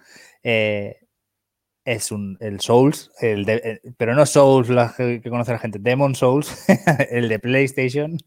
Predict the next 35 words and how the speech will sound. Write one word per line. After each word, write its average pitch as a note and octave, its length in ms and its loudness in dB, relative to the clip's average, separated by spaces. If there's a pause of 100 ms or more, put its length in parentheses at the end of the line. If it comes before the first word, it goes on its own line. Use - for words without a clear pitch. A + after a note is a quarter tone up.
(120)
<laughs> - 280 -16
el A3+ 140 -2
primero, A#2 500 -4 (380)
era, A2+ 760 2 (100)
bueno, A2 160 -6
PlayStation G#2 440 -10
dos, A2 100 -6
perdón, G#2 300 -10 (440)
era, G#2 800 2 (600)
no, A#2+ 120 -4
PlayStation A2+ 520 -6
tres, A#2+ 260 0
¿no? C3 220 -6
Sí, G#2 180 -12
PlayStation G#2+ 400 -10
tres. G2 240 -14 (420)
Era C3 460 2
el A#2 260 0
hall B2+ 220 4
central, C3+ 540 2
¿no? D3 100 4
El F3 80 4
castillo C#3+ 580 4
y D3 140 4
los B2 260 0
mundos A#2+ 400 -4
con A#2+ 200 -4
las A2+ 100 -4
puertas A#2+ 300 -4
para A#2 180 0
los G#2+ 140 -4
mundos, C3 320 -8
<laughs> - 20 -6
o A2+ 40 -6
sea - 280 0